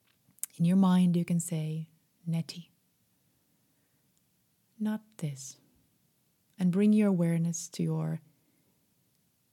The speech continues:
dear old communion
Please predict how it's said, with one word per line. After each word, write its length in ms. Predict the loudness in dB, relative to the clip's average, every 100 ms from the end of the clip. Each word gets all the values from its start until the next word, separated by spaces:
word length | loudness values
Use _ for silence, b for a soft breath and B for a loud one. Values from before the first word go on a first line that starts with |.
| _ _ _ _ _ -4
dear 300 | 0 2 2
old 580 | 2 0 0 -2 -8 -14 _ _ _ -4
communion 760 | 4 6 6 4 2 0 -2